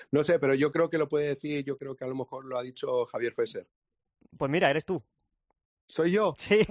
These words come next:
Speaker 2: es tu frase. Esta frase la dijiste tú.
Speaker 1: <laughs> Mi,
Speaker 2: Claro,
Speaker 1: eh,
Speaker 2: Javier
Speaker 1: Javier
Speaker 2: Fesser también
Speaker 1: Fesser.
Speaker 2: podría ser, ¿eh? O sea,
Speaker 1: Pa-, sí,
Speaker 2: cuadraba
Speaker 1: sí, sí, para mí,
Speaker 2: perfectamente también, sí,
Speaker 1: para
Speaker 2: señor.
Speaker 1: mí es, es, es un top y para mí es, es un referente como, como director, como persona. Y digo, eso ha tenido que ser una frase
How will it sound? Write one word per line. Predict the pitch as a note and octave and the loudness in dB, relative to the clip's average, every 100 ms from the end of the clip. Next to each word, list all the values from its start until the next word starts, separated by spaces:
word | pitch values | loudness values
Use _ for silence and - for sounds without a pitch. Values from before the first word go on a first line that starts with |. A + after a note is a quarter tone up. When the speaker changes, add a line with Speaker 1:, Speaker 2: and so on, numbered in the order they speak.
| A#3 | 0
Speaker 2:
es | G3+ | -2
tu | G#3 | -2
frase. | - G3 E3 C3 | 0 0 0 -4
Esta | C3+ | -4
frase | E3 F3+ | -6 -4
la | F3 | -4
dijiste | D#3 E3 D#3 | -4 -6 -6
tú. | C#3+ F3+ _ | -6 -10 _
Speaker 1:
<laughs> | |
Mi, | - G#2 | -14 -8
Speaker 2:
Claro, | G#2+ D3+ F#3+ | -2 0 2
Speaker 1:
eh, | |
Speaker 2:
Javier | D#3 D#3+ | 2 0
Speaker 1:
Javier | |
Speaker 2:
Fesser | E3+ F3 F3+ | -2 -4 0
también | F3 F3 | 0 0
Speaker 1:
Fesser. | |
Speaker 2:
podría | F3+ F3+ E3+ | 0 0 0
ser, | F3 F#3 | -2 -2
¿eh? | F3+ | -2
O | D#3+ | -4
sea, | D#3+ D#3 D3+ | -2 -2 -2
Speaker 1:
Pa-, | C#3 | -4
sí, | B2 | -4
Speaker 2:
cuadraba | D#3+ D#3 E3+ | -2 2 2
Speaker 1:
sí, | F#3 | 2
sí, | F#3+ | -2
para | |
mí, | |
Speaker 2:
perfectamente | F#3+ E3 F3+ D#3+ C3 | -2 -2 -2 -4 -6
también, | C#3+ C#3+ D#3+ | -8 -6 -8
sí, | C#3 | -6
Speaker 1:
para | A2 G#2+ | -6 -4
Speaker 2:
señor. | G#2+ | -4
Speaker 1:
mí | B2 | -2
es, | C3 C3 - | -4 -6 -6
es, | A#2+ A#2+ A#2 _ _ _ - | -4 -4 -6 _ _ _ -10
es | A2+ A#2 | -6 -2
un | B2 B2 | -2 -2
top | - B2+ D3 E3+ | -2 0 0 -2
y | C3 | -4
para | A#2 G#2 | -4 -6
mí | G#2+ A2 | -6 -8
es, | A2+ A2+ A2+ A2 | -8 -8 -8 -8
es | A2 - | -12 -10
un | A2+ | -6
referente | A#2 G#2 G2+ A2 C3 C3+ A2+ | -6 -4 -6 -6 -6 -6 -6
como, | - G2+ F#2+ F#2 | -12 -18 -18 -20
como | _ G2 | _ -14
director, | G2 G2 - A#2 D3 | -6 -6 -2 0 0
como | - A#2+ | 0 -4
persona. | - - - B2 C#3 - _ _ _ | -4 -8 -6 -4 -6 -12 _ _ _
Y | B2+ | 2
digo, | B2 A#2 | 4 4
eso | A#2 C#3 | 2 -2
ha | |
tenido | C3 B2+ B2+ | -4 -4 -4
que | A#2+ | -4
ser | B2 | -6
una | B2 | -8
frase | A2+ A2+ - B2+ | -8 -10 -12 -16